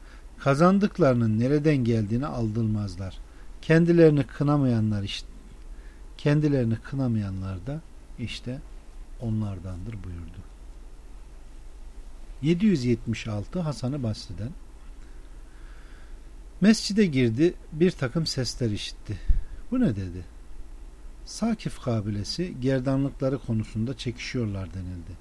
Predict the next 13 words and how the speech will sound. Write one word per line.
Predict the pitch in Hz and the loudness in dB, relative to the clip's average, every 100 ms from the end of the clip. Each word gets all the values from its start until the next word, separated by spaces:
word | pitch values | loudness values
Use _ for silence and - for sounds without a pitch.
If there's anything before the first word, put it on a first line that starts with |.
| - - - - - - | -16 -18 -18 -16 -18 -6
Bunun | 151 151 | 0 2
üzerine, | 123 117 107 113 139 - - - - - - - - | 4 4 4 0 -2 -10 -16 -14 -14 -14 -14 -10 0
"Bana | 131 160 | 4 4
göre | 156 123 113 - | 4 2 0 -2
toprak | 127 - 120 - - | -6 2 2 2 -2
bir | 110 | -2
kap, | - 165 - - - - - - - | -2 -6 -4 -6 -6 -12 -18 -18 -14
Sakif | - - 160 147 131 - | -4 2 4 2 -4 -8
kabilesinin | - 120 110 110 104 - 110 107 | -4 -2 0 -2 -2 0 0 0
bütün | 113 - 196 | -2 0 0
gerdanlıklarından | 131 120 104 107 104 101 - 98 98 92 123 147 - - - - - | 2 0 0 -2 -2 -6 -8 -8 -6 -4 -6 -8 -16 -20 -20 -18 -8
daha | 113 113 | -4 -4
sevgilidir." | - - 95 90 92 85 90 | -4 -6 -6 -8 -10 -10 -10